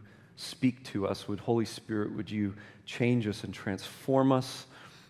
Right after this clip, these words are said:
and move in this place today? Also move in the places where this is being watched, whether that's right now in this moment or later on.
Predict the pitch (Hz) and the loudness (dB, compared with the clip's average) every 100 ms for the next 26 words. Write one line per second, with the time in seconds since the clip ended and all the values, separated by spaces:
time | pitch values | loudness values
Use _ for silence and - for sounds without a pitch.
0 | - 101 107 131 156 135 123 110 - - | -8 -2 4 8 10 10 6 6 0 2
1 | 127 123 - 139 120 123 127 95 - 110 | 4 4 0 2 4 6 4 0 0 0
2 | 123 147 135 139 151 139 127 - 143 143 | 4 6 10 10 10 8 6 8 6 8
3 | 147 123 117 120 117 120 127 113 131 120 | 4 2 8 10 10 6 0 0 2 4
4 | 113 123 135 147 - - 113 117 110 113 | 6 12 12 12 6 4 6 8 8 6
5 | 123 117 117 127 135 131 120 - 127 147 | 8 8 8 8 10 10 6 6 8 10
6 | 151 135 120 113 123 127 123 123 127 127 | 10 8 4 6 8 8 6 6 6 4